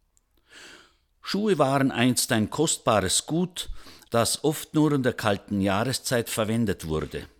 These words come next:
Die Haltbarkeit stand dann auch im Vordergrund, da man nur alle paar Jahre in der Lage war, sich neues Schuhwerk zuzulegen.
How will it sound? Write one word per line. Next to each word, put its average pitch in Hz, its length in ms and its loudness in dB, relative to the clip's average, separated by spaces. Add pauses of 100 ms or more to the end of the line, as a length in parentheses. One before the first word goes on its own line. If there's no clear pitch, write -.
(1300)
Die 117 120 2
Haltbarkeit 143 840 0
stand - 580 -2
dann 107 280 2
auch 113 240 -2
im 131 120 0
Vordergrund, 127 800 2 (580)
da 117 140 4
man 113 200 4
nur 151 260 4
alle 143 220 2
paar 113 280 2
Jahre 95 420 -2
in 120 120 0
der 107 120 2
Lage 95 440 -2
war, 120 360 0 (560)
sich - 340 -2
neues 127 400 2
Schuhwerk 123 680 -2
zuzulegen. 87 800 -2